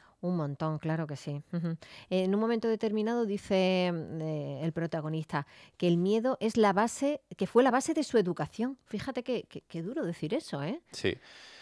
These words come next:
Speaker 2: Eso es, de, quizá eso que acaba de decir, también puede constituir un, una síntesis, un resumen de, de lo que es, eh,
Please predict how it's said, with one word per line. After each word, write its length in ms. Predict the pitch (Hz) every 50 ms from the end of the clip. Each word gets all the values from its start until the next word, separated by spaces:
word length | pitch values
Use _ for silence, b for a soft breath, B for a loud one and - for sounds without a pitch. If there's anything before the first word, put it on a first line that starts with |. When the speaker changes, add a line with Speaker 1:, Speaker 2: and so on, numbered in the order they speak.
| B B B B B B B
Speaker 2:
Eso 260 | - 110 - - 139 135
es, 400 | 135 151 165 - - - - - _ _ _ _ -
de, 180 | - - - 101
quizá 540 | - - 101 - - - 110 104 107 113 117
eso 160 | 113 - 127
que 60 | 123 123
acaba 260 | - 117 110 110 113
de 100 | 113 107
decir, 480 | 101 104 98 - - 117 127 143 165 - _ _ _ _ _ _ _ _ b b b b b b -
también 1000 | - 95 90 90 90 87 87 92 92 92 95 95 101 104 104 101 98 98 95 90
puede 220 | - 101 101 104
constituir 760 | 101 107 98 - - 101 95 - 98 95 95 95 104 113 110
un, 640 | 107 101 101 98 95 95 92 90 87 87 87 87 85 _ _ _ _ _ -
una 140 | 113 104 98
síntesis, 640 | - - 120 120 120 - - 127 120 - - 120 117
un 160 | 107 101 95
resumen 380 | 101 95 - - 107 110 110 104
de, 680 | 98 98 95 92 92 90 87 85 85 85 85 82 82 b b b b b b b b b b
de 160 | - 95 92
lo 100 | 90 92 -
que 160 | 87 90 95
es, 60 | 98
eh, 680 | 110 107 101 95 90 87 85 85 82 82 80 80 80 82